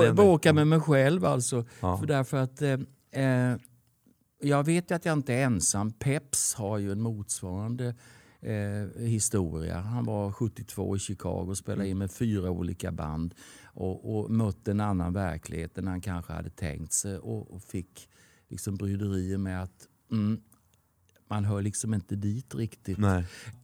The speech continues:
Speaker 2: Jag har kunnat tyckt att det är rätt att uttrycka sig på på, på mitt språk,
Speaker 1: Ja.
Speaker 2: mina ord och mina texter.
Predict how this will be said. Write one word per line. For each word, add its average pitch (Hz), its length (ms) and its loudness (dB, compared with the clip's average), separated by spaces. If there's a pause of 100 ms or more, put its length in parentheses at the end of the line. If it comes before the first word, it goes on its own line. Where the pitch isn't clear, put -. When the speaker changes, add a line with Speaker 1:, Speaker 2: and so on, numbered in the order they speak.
(140)
Speaker 2:
Jag 135 200 2
har 139 140 2
kunnat 139 320 0 (260)
tyckt - 260 0
att 120 120 0 (120)
det 127 220 2
är 127 60 2
rätt 104 320 0
att 120 60 0
uttrycka 101 580 0
sig 98 160 0
på 90 300 -4 (500)
på, 92 220 2
på 98 160 -4
mitt 95 280 2
språk, 82 580 -4
Speaker 1:
Ja. 120 180 6
Speaker 2:
mina 104 240 4
ord 101 340 2
och 104 80 2
mina 95 300 2
texter. - 640 -4